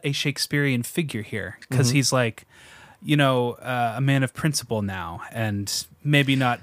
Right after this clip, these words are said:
Speaker 1: pure of heart, but he still is like,
Speaker 2: There's a,
Speaker 1: yeah.
Speaker 2: there's a little nobility to his actions.
Speaker 1: Mm-hmm.
Speaker 2: Um, and I think there's a lot of vulnerability to hers because she is,
Speaker 1: Yeah.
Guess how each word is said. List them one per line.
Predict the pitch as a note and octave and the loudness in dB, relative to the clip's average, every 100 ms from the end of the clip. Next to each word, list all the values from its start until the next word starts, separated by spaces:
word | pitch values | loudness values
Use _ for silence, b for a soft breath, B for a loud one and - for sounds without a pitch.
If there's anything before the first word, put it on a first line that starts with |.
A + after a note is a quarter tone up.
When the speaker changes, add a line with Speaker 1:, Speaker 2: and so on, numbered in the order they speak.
| - - - | -10 -20 -8
Speaker 1:
pure | - D3+ | 0 2
of | A#2 | 2
heart, | - D3+ A2+ G2+ | 2 2 2 -4
but | B2+ A#2 | -6 -6
he | A2+ B2+ | -4 -4
still | - D3 C3+ B2+ | 0 2 2 2
is | A#2 - | -2 -2
like, | A#2 A2 - | -2 -4 4
Speaker 2:
There's | E3+ G3 | 6 6
a, | |
Speaker 1:
yeah. | F#3 E3 | 4 -2
Speaker 2:
there's | D3+ F3+ F#3+ | 0 0 2
a | |
little | G3+ G3+ G3 | 0 0 2
nobility | F3 B2 A2+ G#2 G#2 | 2 2 0 -2 -6
to | G#2+ A2 | -6 -6
his | G#2 | -6
actions. | - - C#3 B2+ F#3 G3 | -8 -6 -2 2 2 0
Speaker 1:
Mm-hmm. | - B2 | 0 4
Speaker 2:
Um, | B2 A#2+ B2 | 4 2 2
and | F#3+ G3+ - | 2 2 0
I | D#3 | -2
think | F#3+ F3 | -2 -4
there's | D#3+ C3+ | -2 -2
a | D3 | -2
lot | C3 C3 C3+ | 0 2 2
of | B2+ | -2
vulnerability | G2+ B2+ D#3 C3 A2+ A2 G#2+ G#2+ | -2 -2 0 -2 -2 -4 -6 -6
to | G#2+ | -6
hers | C#3+ E3 G#2+ G#2 | -2 -2 -2 -4
because | - G#2+ A2+ | -8 -4 -4
she | - A#2 | 0 0
is, | A2+ G#2 | 2 4
Speaker 1:
Yeah. | C3 B2 | 4 4